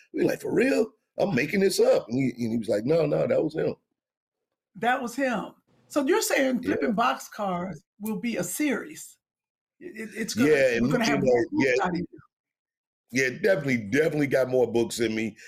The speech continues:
Speaker 1: And I love this, you know, this experience and this opportunity to be able to even write a novel. And so, um, uh, you know, like you say, most comedians, we tell, like, a, you know, a kind of biographical tale and, you know, the jokes we wrote along the way.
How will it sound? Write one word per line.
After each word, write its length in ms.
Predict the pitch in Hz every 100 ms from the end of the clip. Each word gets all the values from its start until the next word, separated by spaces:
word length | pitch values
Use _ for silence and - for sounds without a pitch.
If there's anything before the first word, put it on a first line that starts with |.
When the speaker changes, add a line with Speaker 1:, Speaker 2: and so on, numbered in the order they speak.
| -
Speaker 1:
And 100 | -
I 100 | 101
love 320 | 107 117 123 110
this, 200 | 110 98
you 240 | 107 110
know, 100 | 101
this 220 | 98 98
experience 500 | 92 - 113 110 101
and 80 | 98
this 120 | 95
opportunity 640 | 104 101 - 107 101 95 95
to 80 | 90
be 160 | 98
able 140 | 95 87
to 140 | 82
even 320 | 104 92 87 90
write 240 | 101 104
a 60 | 98
novel. 520 | 101 101 95 98 87 _ _ _ 92
And 260 | 95 90
so, 520 | - 98 95 95 92 -
um, 400 | 90 87 87 80 - _ _ _ _ 95
uh, 100 | 92
you 160 | 98
know, 180 | 98 92
like 240 | 98 101
you 100 | 95
say, 220 | 95 117 101
most 280 | 123 123
comedians, 480 | 110 113 113 107 101
we 140 | 107 101
tell, 360 | 120 104 101
like, 260 | 101 95 95
a, 120 | 95
you 100 | 95
know, 220 | 98 92 92
a 140 | 90
kind 220 | - 110
of 100 | 98
biographical 880 | 104 101 98 95 107 98 - 104 92 85 _ _ _ -
tale 380 | 107 104 101
and, 320 | 98 92 82 95
you 80 |
know, 180 | 101 92
the 140 | 90 85
jokes 420 | 82 110 92 -
we 120 | 104
wrote 300 | 90 107 101
along 400 | 95 98 107 104
the 100 | 90
way. 420 | 80 110 101 98